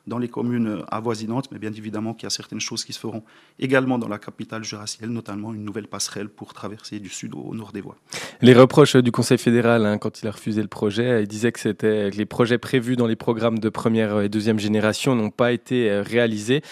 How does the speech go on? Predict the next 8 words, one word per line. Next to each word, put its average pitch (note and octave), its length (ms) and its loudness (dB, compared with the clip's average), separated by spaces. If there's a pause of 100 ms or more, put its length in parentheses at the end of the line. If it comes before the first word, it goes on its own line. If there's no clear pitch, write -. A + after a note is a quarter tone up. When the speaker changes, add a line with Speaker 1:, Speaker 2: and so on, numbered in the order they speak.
(300)
Speaker 2:
Quelles D3+ 180 4
leçons, C3 460 0
euh, G#2 60 0
vous G2+ 400 -2
tirez G#2 320 -4
de - 40 -14
tout - 140 -14
ça ? G2+ 240 -8